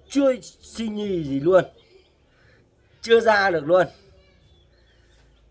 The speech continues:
Có sáu thân hoa nhá. Bác nào lấy cái giò này nguyên bản đấy nhá, nguyên bản đây nhá. Em bán cái giò này cho các bác với giá là một triệu sáu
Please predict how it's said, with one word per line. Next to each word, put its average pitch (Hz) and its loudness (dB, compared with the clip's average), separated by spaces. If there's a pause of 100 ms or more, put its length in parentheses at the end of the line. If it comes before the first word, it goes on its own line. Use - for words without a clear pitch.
Có 185 0
sáu 233 0
thân 269 4
hoa 254 4
nhá. 254 2
Bác 233 -2
nào 208 -2
lấy 190 2
cái 240 -6
giò 202 -2
này 202 -2 (840)
nguyên 247 4
bản 143 -8
đấy 180 -4
nhá, 233 0 (120)
nguyên 165 -16
bản 110 -10
đây 151 -4
nhá. 160 -4 (1400)
Em 269 -2
bán 220 -4
cái 247 -10
giò 226 -2
này 214 -4
cho 240 -4
các 240 -8
bác 262 0
với 214 -8
giá 196 -4
là 233 -4
một 214 -6 (320)
triệu 214 0
sáu 165 -2